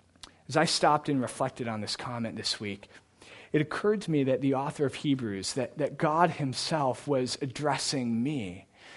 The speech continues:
You know, this is my natural condition, the state into which I was born, slavery to the fear of death. Not just at moments of crisis,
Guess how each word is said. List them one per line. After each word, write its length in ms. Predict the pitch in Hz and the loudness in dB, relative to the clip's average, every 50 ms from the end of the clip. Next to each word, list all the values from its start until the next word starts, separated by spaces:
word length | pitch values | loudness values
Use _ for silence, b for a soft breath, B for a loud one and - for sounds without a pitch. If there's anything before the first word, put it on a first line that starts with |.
| B B | B B
You 140 | B 143 127 | B 0 0
know, 40 | 127 | 0
this 200 | 143 151 - 190 | 0 0 0 0
is 160 | 175 139 131 | 0 0 0
my 380 | 147 156 160 156 165 170 175 | 2 4 6 6 6 6 6
natural 580 | 175 170 165 160 151 160 - - - 165 156 139 | 6 6 4 4 2 2 0 0 4 4 4 4
condition, 640 | - - - 139 131 131 165 180 - - 110 101 101 | 4 2 -2 -2 0 0 0 -2 -2 -2 -2 -4 -4
the 80 | 107 | -2
state 380 | - - - - 175 170 175 175 | -2 0 2 4 6 6 8 6
into 260 | 170 165 151 - 147 | 6 4 2 2 4
which 240 | 156 151 143 - - - | 4 4 4 2 0 -2
I 200 | 147 151 160 160 | 0 2 4 4
was 240 | 160 147 127 120 131 | 4 2 0 -2 -4
born, 520 | 123 - 139 143 165 151 113 95 87 87 B B B B B B | -4 -4 -4 -2 -2 -2 -4 -6 -8 -10 B B B B B B
slavery 840 | B - - - - 151 156 156 160 165 156 165 165 170 165 170 165 | B -2 0 0 0 2 4 4 4 4 4 4 4 6 6 6 4
to 120 | - - | 2 -2
the 80 | 120 113 | -6 -8
fear 460 | - - - - 147 143 143 147 147 | -8 -8 -8 -4 -2 0 2 2 2
of 200 | 117 123 110 - | 0 -2 -6 -4
death. 460 | - 120 113 104 95 - - - - _ B B B B B B B B B B B B | -4 -2 -2 -2 -4 -6 -12 -16 -20 _ B B B B B B B B B B B B
Not 300 | 151 175 190 208 208 196 | 10 10 12 10 10 6
just 460 | 147 - 185 190 202 196 - - - - | 6 10 10 10 10 8 4 -2 2 6
at 180 | 165 160 156 165 | 6 6 8 8
moments 420 | 165 160 165 170 170 165 165 - | 8 8 8 8 6 6 2 0
of 180 | - - - - | -4 -6 -8 -10
crisis, 800 | - - - - 170 175 180 - - 120 110 139 - - - | -10 -6 0 2 2 2 2 0 -2 -2 -4 -4 -4 -6 -8